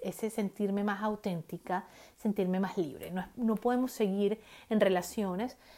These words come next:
estable-, donde establecimos, vamos a decirlo, como normas o ciertos acuerdos y, y esos acuerdos ya están vencidos porque son viejos, porque hemos cambiado, porque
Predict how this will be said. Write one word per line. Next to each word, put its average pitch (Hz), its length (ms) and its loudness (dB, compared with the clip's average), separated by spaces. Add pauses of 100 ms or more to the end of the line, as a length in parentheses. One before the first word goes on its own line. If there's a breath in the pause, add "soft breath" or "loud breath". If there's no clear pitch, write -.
(140 loud breath)
estable-, 185 420 0
donde 202 280 0
establecimos, 202 520 0
vamos 247 220 2
a 269 60 2
decirlo, 220 360 0
como 214 220 2
normas 196 480 2
o 185 80 -6
ciertos 202 420 -2
acuerdos 190 800 4 (440 loud breath)
y, 170 340 -2 (260)
y 220 80 2
esos 190 200 -2
acuerdos 180 420 0
ya 202 60 2
están 185 240 -2
vencidos 185 480 0
porque - 200 -8
son 165 180 -4
viejos, 220 400 2
porque 160 220 -6
hemos 151 200 -6
cambiado, 202 520 0
porque 180 360 -4